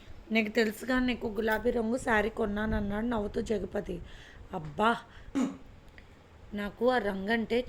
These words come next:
చాలా ఇష్టం," అంటూ, "అయ్యో మర్చిపోయాను, యువరాజ్ వచ్చాడు కదూ," అంటూ నవ్వింది జాహ్నవి. ఇంతలో డోర్ శబ్దం అయింది. తీసేసరికి యువరాజ్, "మమ్మీ," అంటూ నవ్వుతూ పలకరించాడు.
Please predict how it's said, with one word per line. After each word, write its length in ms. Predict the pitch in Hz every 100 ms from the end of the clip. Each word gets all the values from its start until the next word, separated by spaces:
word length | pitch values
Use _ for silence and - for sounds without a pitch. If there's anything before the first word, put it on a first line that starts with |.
| 247
చాలా 480 | 185 190 208 226 262
ఇష్టం," 540 | 226 - - 208 175 - - - - -
అంటూ, 460 | 208 214 233 220 - -
"అయ్యో 240 | 208 220
మర్చిపోయాను, 600 | 254 240 - - - 269
యువరాజ్ 420 | 233 202 233 254 254
వచ్చాడు 340 | 233 226 190
కదూ," 280 | - 190 208
అంటూ 300 | 269 233 233
నవ్వింది 480 | 247 214 185 226 240
జాహ్నవి. 560 | 214 185 156 185 175 165 - - - - -
ఇంతలో 360 | 214 208 247 262
డోర్ 280 | 220 214 220
శబ్దం 460 | - 202 175 233
అయింది. 340 | 220 202 208 262
తీసేసరికి 760 | - 233 240 - 220 196 -
యువరాజ్, 460 | 175 208 190 185 165 - - - - 220
"మమ్మీ," 680 | 240 254 262 233 226 226 233
అంటూ 240 | 220 220 254
నవ్వుతూ 320 | 240 214 233
పలకరించాడు. 800 | 233 208 208 226 208 196 180 160